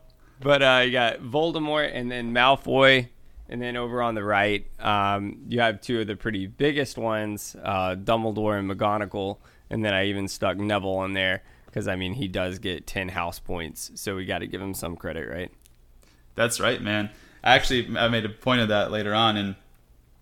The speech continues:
Speaker 2: before we get in and really start this franchise, I wanna give you guys in the audience a, kind of an idea of what we're gonna be doing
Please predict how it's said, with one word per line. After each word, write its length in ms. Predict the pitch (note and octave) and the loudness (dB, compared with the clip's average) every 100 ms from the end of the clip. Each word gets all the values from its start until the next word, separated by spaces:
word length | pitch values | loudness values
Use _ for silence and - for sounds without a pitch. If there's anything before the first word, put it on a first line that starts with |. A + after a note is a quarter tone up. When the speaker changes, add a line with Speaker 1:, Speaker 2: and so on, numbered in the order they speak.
| - C3 | -8 -2
Speaker 2:
before 340 | C#3 F3 G3+ | 0 2 2
we 140 | F#3+ | 2
get 240 | B2+ C#3+ C#3 | 0 2 2
in 120 | C#3 | 2
and 140 | B2+ B2+ | 2 2
really 200 | C3 B2 | 2 0
start 380 | - A2+ A2+ A2 | 2 2 4 0
this 120 | A2+ | -2
franchise, 480 | A#2 A#2+ B2 A2 A#2 | -2 0 2 2 2
I 40 | |
wanna 300 | B2 E3 E3 | 2 0 0
give 320 | B2+ A#2+ A#2 - - - - | 0 0 0 -6 -20 -20 -8
you 80 | A#2 | 2
guys 260 | A#2 A#2 A2+ | 6 6 4
in 60 | |
the 100 | G#2+ | 4
audience 400 | G#2+ G#2+ G#2 - | 4 4 0 -2
a, 80 | G#2+ | -4
kind 360 | A2 B2 F#3 F#3+ | -6 -2 0 2
of 60 | |
an 100 | C#3 | 2
idea 400 | A#2 G#2 A2+ A#2+ | 2 2 2 4
of 200 | A2 G#2+ | 4 2
what 200 | A2+ G#2 | 0 0
we're 120 | A2+ | 0
gonna 200 | A2+ A2+ | -2 -2
be 140 | G#2 G2+ | -2 -4
doing 520 | F#2+ G#2 G#2 G2+ | -2 -2 0 -2